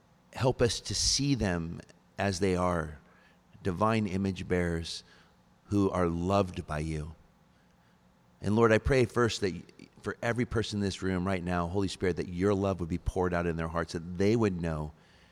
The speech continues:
so deeply that they are so unbelievably and radically loved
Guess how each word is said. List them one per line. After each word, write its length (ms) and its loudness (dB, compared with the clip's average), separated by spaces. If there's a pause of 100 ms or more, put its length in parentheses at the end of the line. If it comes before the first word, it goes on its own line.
(380)
so 340 0
deeply 760 0 (500)
that 160 -4
they 140 0
are 80 0
so 600 -2 (140)
unbelievably 1040 0
and 220 -4
radically 500 0
loved 600 -2